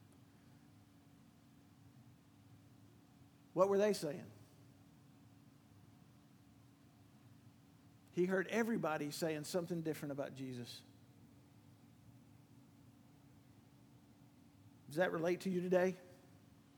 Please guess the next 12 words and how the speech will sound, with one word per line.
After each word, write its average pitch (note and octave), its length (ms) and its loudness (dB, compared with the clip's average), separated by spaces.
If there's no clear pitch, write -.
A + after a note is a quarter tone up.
We D#3+ 80 -4
live G3+ 140 4
in F#3+ 60 0
a E3+ 40 0
world F#3 360 4
that D3 100 -4
everybody F3 540 4
is C#3 80 -6
saying D#3 220 -4
something D#3+ 260 -4
about C#3 220 -6
Jesus. D3 320 -8